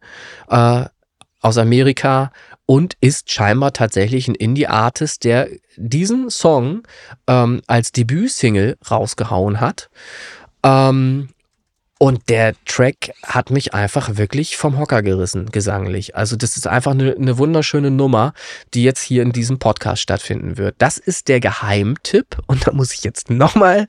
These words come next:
<laughs> bevor ich die Nummer starte, was dazu sagen. Geheimtipp ist eine neue Playlist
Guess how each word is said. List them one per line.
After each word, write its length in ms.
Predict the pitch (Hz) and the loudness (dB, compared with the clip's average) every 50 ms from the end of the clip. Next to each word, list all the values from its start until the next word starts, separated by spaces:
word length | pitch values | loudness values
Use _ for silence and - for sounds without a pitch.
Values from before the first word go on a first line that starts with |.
| - _ - | -6 _ -20
<laughs> 200 | - - - _ | -20 -20 -20 _
bevor 300 | - 139 - - 156 135 | -4 -4 0 4 4 4
ich 120 | 123 - _ | 4 2 _
die 120 | - 147 | -2 0
Nummer 300 | 135 131 147 151 131 127 | 0 2 4 4 2 2
starte, 460 | - - - 120 135 147 143 - 123 | 0 0 2 2 2 2 0 -2 -2
was 140 | 131 131 - | -4 -4 -2
dazu 300 | - 131 131 - - 135 | -4 -6 -4 -2 -4 -2
sagen. 480 | 123 127 139 165 165 156 151 165 - - - - - - - - - - - - - - - | 0 0 0 0 0 -2 -2 -4 -6 -8 -12 -14 -12 -10 -10 -10 -10 -10 -10 -12 -12 -4 0
Geheimtipp 880 | - 101 110 135 127 202 233 226 - - - 117 - - - - - - _ | 0 2 2 2 0 0 -2 -4 -6 -4 -4 -4 -4 -6 -12 -16 -16 -8 _
ist 260 | 135 131 - - - | -6 -6 -6 -4 -2
eine 220 | 95 113 127 131 | 0 0 2 2
neue 260 | 127 117 120 131 139 135 | 2 2 2 2 0 -2
Playlist 720 | - - 139 156 208 190 143 117 107 - - - - - | -2 -2 0 2 2 4 2 2 0 -2 -8 -12 -16 -16